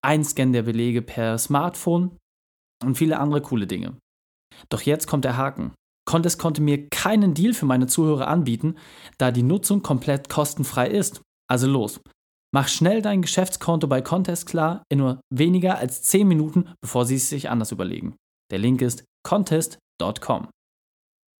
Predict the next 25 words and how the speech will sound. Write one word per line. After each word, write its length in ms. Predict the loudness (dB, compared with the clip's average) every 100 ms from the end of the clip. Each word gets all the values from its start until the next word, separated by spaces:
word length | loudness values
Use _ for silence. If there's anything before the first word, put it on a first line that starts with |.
| _ _ _ 2
Hallo 220 | 4 4
und 160 | 2 0
schön, 280 | -4 2 2
dass 120 | 2
du 80 | 2
dabei 320 | 2 2 0
bist. 260 | -2 -10 -14 _ -20 -20 -20 -20 _
In 100 | 0
Unternehmerwissen-Format 1400 | 2 2 0 2 2 0 0 0 2 0 0 2 0 -4
Smart 560 | -6 0 2 2 0 -6 _
bekommst 340 | -2 -2 -2
du 40 | -4
von 140 | -2
mir 100 | 0
immer 180 | 0 -2
fünf 400 | 2 2 2 0
wesentliche 580 | 2 4 4 2 0 -4
Punkte 720 | -6 2 4 4 2 0 0
von 220 | -4 -6
einem 160 | -4 -4
Unternehmer 540 | -2 0 2 2 -2
auf 100 | -4
dem 200 | -2 -4 -4
Silbertablett 680 | -6 0 2 2 -2 -4 -4
serviert. 400 | -6 -6 -8 -10